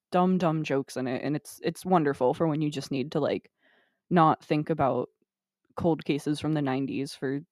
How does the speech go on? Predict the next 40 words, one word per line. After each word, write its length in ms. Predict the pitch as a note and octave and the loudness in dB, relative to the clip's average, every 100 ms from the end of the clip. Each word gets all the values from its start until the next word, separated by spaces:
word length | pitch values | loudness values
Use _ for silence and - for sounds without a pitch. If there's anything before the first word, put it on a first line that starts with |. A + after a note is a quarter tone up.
| _ _ - | _ _ -2
an 100 | F#3+ | 0
hour, 360 | B2+ A2+ A2 | 2 2 0
you 160 | F#3+ G#3 | 0 2
know 100 | G#3 | 4
what 120 | F3+ | 2
I 100 | E3+ | 0
mean? 260 | D#3+ D3+ F3 _ _ _ _ _ _ _ _ _ _ _ _ _ _ _ _ - | -2 -4 -6 _ _ _ _ _ _ _ _ _ _ _ _ _ _ _ _ 0
But 180 | G#3 - | 4 4
we 100 | G3+ | 2
get 180 | F#3+ A3+ | 0 -2
to 80 | C4 | -2
the 120 | D4+ | -2
venue, 540 | G3 E3+ - - - - _ _ _ _ _ - | -2 -2 -4 -8 -12 -14 _ _ _ _ _ 0
and 540 | G#3 F#3 F3 E3+ F3 - | 2 4 4 2 -4 -6
it's 160 | F3 - | -8 -4
the 100 | E3 | -6
Tacoma 360 | - G3+ F3+ | -2 2 2
Comedy 320 | F3 D3 C#3 - | 2 0 0 -4
Club. 280 | - C#3+ - | -6 -4 2
I'd 120 | G#3+ | 4
never 200 | B3+ C#4 | 4 4
been 140 | F3+ D3+ | 2 2
there 100 | C3 | -2
before. 340 | D3 - - | -4 -4 -4
Kind 240 | - A#3 | 0 2
of 80 | C4 | 4
a 40 | A#3+ | 4
weird 240 | E3+ D3 | 4 0
vibe. 300 | - D2+ D#2 - - _ _ - | -2 -4 -8 -16 -20 _ _ 2
Kind 220 | G#3 F#3+ | 4 6
of 60 | |
a 60 | F#3 | 4
weird 240 | D3 C3 | 2 0
vibe. 240 | C3+ - - | 0 -4 0
I'll 100 | - | 2
go 120 | F#3 | 6
out 100 | F3+ | 6
and 100 | D#3 | 6
say 240 | E3 G2 C#2+ | 0 0 0
it. 140 | - | -2